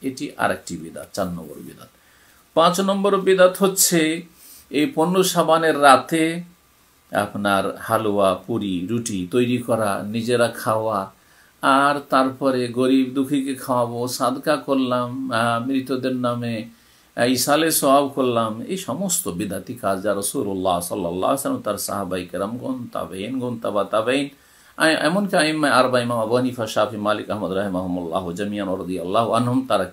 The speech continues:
কেউ করেননি। ছয় নম্বরের বিদআত হচ্ছে, হ্যাঁ, অনেকের ধারণা বিদআতিদের যে যেসব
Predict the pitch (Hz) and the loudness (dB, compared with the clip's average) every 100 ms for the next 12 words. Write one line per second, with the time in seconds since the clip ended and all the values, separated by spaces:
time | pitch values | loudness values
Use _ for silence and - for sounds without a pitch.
0 | - 190 - 87 76 76 - _ - - | -2 -2 -2 -8 -10 -18 -20 _ -20 -20
1 | - - - - - _ _ _ _ _ | -20 -20 -20 -20 -20 _ _ _ _ _
2 | _ _ - 156 170 196 214 208 202 185 | _ _ -4 4 6 6 2 4 4 4
3 | 170 170 165 - 143 - - 117 95 90 | 4 6 4 0 -2 0 2 2 2 0
4 | 85 - _ _ - 101 101 92 - 117 | -4 -10 _ _ -6 -2 0 -2 -2 0
5 | 175 208 190 - 190 190 - 123 240 123 | 4 4 2 2 0 0 0 -2 0 -2
6 | 104 107 110 - 95 87 95 - _ _ | -2 -4 -4 -4 -6 -4 -6 -12 _ _
7 | _ _ - 110 101 92 78 92 151 156 | _ _ -16 -6 -2 -2 -4 -2 0 0
8 | 156 143 | 0 0